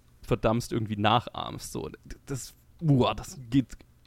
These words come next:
so richtig iffy Territorium, finde ich. Und hier finde ich's erfolgreicher, weil bei Inglourious Basterds habe ich mir immer gedacht, ja, Leute, erzählt mir doch einfach,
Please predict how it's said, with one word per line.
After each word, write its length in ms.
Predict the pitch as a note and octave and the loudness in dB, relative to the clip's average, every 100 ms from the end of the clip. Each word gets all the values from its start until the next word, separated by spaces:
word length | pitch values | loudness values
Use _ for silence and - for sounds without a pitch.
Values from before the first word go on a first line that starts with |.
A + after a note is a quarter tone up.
| _ C3+ | _ -8
so 200 | A#2 B2+ | 0 2
richtig 680 | B2 B2+ D3+ - C#3 B2 - | 2 6 6 6 2 2 4
iffy 280 | C#3+ C3+ | 6 4
Territorium, 680 | A2+ B2 A#2 - A#2+ A2 G2+ | 4 4 4 4 4 4 0
finde 240 | - A2+ F2 | -2 -6 -6
ich. 120 | - | -6
Und 500 | - A2+ G#2+ G#2 G#2 G2 - - _ _ _ _ _ _ _ - | 4 6 6 4 0 -4 -14 -20 _ _ _ _ _ _ _ -8
hier 220 | - F#3 | 6 6
finde 120 | F#3+ F#3+ | 8 4
ich's 80 | |
erfolgreicher, 640 | D3+ - C#3+ D3 A2 G2+ A2+ | 4 8 6 8 6 6 6
weil 380 | G#2+ A2+ - G#2+ - - | 6 6 2 -10 -4 6
bei 120 | A#2+ | 6
Inglourious 320 | A#2 B2+ C#3+ | 8 6 6
Basterds 380 | B2+ D3 - C#3+ | 6 4 4 2
habe 100 | B2+ | 2
ich 80 | C#3 | 2
mir 60 | |
immer 140 | C3 C3 | 2 4
gedacht, 240 | B2 - | 2 2
ja, 180 | B2 A#2+ | -2 -4
Leute, 340 | B2+ A#2+ C#3 A#2+ | -2 0 2 2
erzählt 380 | A#2 - D#3 F3 | 0 6 6 8
mir 80 | C3 | 6
doch 120 | B2 | 4
einfach, 360 | - - - | 2 0 -4